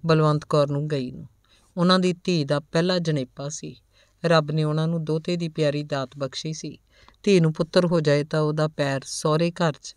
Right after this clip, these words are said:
ਲੱਗ ਜਾਂਦੇ ਆ। ਕੈਨੇਡਾ ਜਾ ਕੇ ਵੀ ਹਿੰਦੁਸਤਾਨੀਆਂ ਦੀ ਇਹੋ ਹੀ ਪਰੰਪਰਾ ਬਣੀ ਰਹੀ ਸੀ। ਕਪਤਾਨ ਆਪਣੀ ਧੀ ਦਾ ਪੁੱਤਰ ਵਾਲੀ ਬਣਨ ਕਰਕੇ ਰੱਬ ਦਾ ਸ਼ੁਕਰਗੁਜ਼ਾਰ ਹੋਇਆ ਸੀ।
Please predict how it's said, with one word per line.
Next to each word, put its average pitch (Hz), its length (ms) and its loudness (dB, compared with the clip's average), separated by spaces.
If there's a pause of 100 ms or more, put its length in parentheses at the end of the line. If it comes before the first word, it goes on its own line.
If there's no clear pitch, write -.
(160)
ਲੱਗ 151 180 0
ਜਾਂਦੇ 135 520 -6
ਆ। - 20 -18 (640)
ਕੈਨੇਡਾ 170 380 4
ਜਾ 156 220 2
ਕੇ 165 160 -2
ਵੀ 165 120 0
ਹਿੰਦੁਸਤਾਨੀਆਂ 147 760 0
ਦੀ 151 240 -2
ਇਹੋ 143 160 -2
ਹੀ 156 80 0
ਪਰੰਪਰਾ 143 500 -4
ਬਣੀ 135 300 -6
ਰਹੀ 135 200 -10
ਸੀ। - 240 -16 (760)
ਕਪਤਾਨ 196 440 4
ਆਪਣੀ 175 300 2
ਧੀ 180 320 0
ਦਾ 156 160 2
ਪੁੱਤਰ 170 440 2
ਵਾਲੀ 151 400 0 (640)
ਬਣਨ 170 420 4
ਕਰਕੇ 151 580 -4 (340)
ਰੱਬ 160 220 4
ਦਾ 165 240 6
ਸ਼ੁਕਰਗੁਜ਼ਾਰ 170 840 2
ਹੋਇਆ 123 320 -4
ਸੀ। - 240 -12